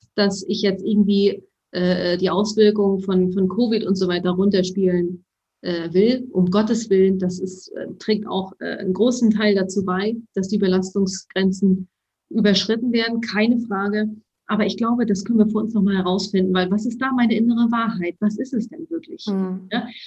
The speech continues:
Speaker 1: weil mir ist selber auch aufgefallen, ähm, dass, ähm, ich, ich weiß ja auch, wie es ist. Und ich, ich habe tatsächlich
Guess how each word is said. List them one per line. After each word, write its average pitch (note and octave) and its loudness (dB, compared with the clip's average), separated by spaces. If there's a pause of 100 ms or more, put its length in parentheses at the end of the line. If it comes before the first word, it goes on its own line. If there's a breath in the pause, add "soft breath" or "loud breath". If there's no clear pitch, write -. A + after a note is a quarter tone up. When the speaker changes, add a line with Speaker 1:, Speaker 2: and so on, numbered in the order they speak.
(120 loud breath)
Speaker 1:
weil G3+ 4
mir A3+ 8
ist A#3 2
selber A3+ 0
auch B3+ -6
aufgefallen, A3 0 (280)
ähm, G3+ 4
dass, F#3+ 2
ähm, F3 -6
ich, - -14 (560)
ich - -4
weiß G3+ 0
ja G3+ 2
auch, F#3 -4
wie F#3 2
es F3 -4
ist. - -8
Und G3 -2
ich, F#3+ -4 (520 soft breath)
ich G#3 -6
habe B3 -4 (120)
tatsächlich C#4 0